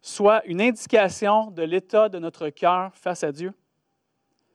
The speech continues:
Que tous ces pourquoi mettent en lumière notre manque de confiance en lui ?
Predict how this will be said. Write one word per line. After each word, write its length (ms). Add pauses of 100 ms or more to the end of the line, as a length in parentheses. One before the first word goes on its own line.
(800)
Que 80
tous 220
ces 180
pourquoi 680
mettent 280
en 120
lumière 640 (160)
notre 320
manque 260
de 80
confiance 560
en 140
lui ? 200